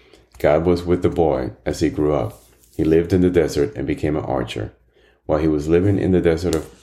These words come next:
Paran, her mother got a wife for him from Egypt. The treaty at Beersheba. At that time, Abimelech and Phicol, the commander of his forces, said to Abraham,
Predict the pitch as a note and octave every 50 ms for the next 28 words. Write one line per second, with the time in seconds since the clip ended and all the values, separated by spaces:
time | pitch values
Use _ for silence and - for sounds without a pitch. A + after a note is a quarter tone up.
0 | _ - - - F2 D#2+ D#2 D2+ E2 D#2+ C#2 - - - - - - - - -
1 | - _ - - D#2 D#2 D#2 D#2 D#2+ E2+ D#2 D#2+ D#2 D#2+ D#2 D2 D2+ D2 C#2 C2+
2 | C2+ - - - - - D#2 C#2+ D#2 D2 C2 B1 B1 A#1+ - - C#2+ C#2 C#2+ C#2+
3 | - - - - - - - - _ _ _ _ - - - - _ - - D2+
4 | - - F2 F2 E2+ F#2+ F#2 - - - D#2+ D#2+ - E2 D#2 - - - D2+ C2
5 | A#1+ A#1+ A1+ - - - - - - - - _ - - - _ - - E2+ F#2
6 | G#2 A#2 - - E2 C#2+ C#2+ C#2+ - - D2 D2+ F2+ G2 G2 F2 D2 B1+ C2 C2+
7 | - - - _ _ _ _ - D#2 D#2 D2 C2+ - - - - - F#2+ F#2 -
8 | D2+ C#2 C2+ - - - - D2 - - D2+ D2 D2+ D#2 E2 E2 E2+ D#2+ D#2 D2+
9 | D2+ C#2+ - - D#2 D2+ D2 - - - - - - - _ _ _ _ _ _
10 | _ _ _ _ _ _ - - - D#2+ D2 - - E2+ D2 D2 D2 D2 C2 C2+
11 | C#2+ A#1+ A1+ A#1+ A1+